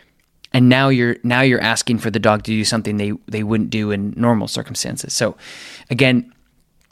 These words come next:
it comes back down to, to that split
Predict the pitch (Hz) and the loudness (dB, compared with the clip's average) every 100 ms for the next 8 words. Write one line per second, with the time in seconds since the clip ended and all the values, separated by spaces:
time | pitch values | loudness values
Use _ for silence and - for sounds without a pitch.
0 | - - 139 156 139 131 117 - 127 117 | -8 -2 2 6 6 6 2 2 2 2
1 | 110 117 - _ - 131 110 - - 123 | 0 -4 -10 _ -4 -2 -4 -8 -4 -2
2 | - - - 131 127 - | 2 2 2 4 2 2